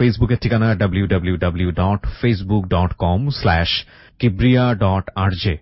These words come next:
আমি আবারও বলছি, ডাব্লিউ ডাব্লিউ ডাব্লিউ ডট ফেসবুক ডট কম স্ল্যাশ কে ই বি আর আই এ ডট আর জে। পেজটি আছে আর জে কিবরিয়া নামে। আমি আবারও বলছি, ডাব্লিউ ডাব্লিউ ডাব্লিউ ডট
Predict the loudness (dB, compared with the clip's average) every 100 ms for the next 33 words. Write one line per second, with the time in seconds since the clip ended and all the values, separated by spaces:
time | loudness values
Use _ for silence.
0 | _ -4 0 2 2 2 0 0 -4 -6
1 | -20 _ -2 0 2 2 2 0 0 0
2 | -2 0 0 0 0 0 -6 -16 -4 0
3 | 0 0 -2 0 -2 -2 -4 -6 -4 -4
4 | -6 -4 -4 -4 -8 -16 _ _ _ _
5 | _ -2 2 2 0 -2 0 -2 -2 -4
6 | -12 -20 -16 -2 0 2 0 -2 -2 -2
7 | -2 -2 -2 -6 _ -4 -2 -4 -4 -6
8 | -4 -4 -2 -2 -2 -4 -4 -4 -4 -6
9 | -8 -8 -8 -10 -10 -12 -16 -12 -4 0
10 | 0 0 0 -2 -2 -2 0 2 2 0
11 | 0 0 0 0 0 -2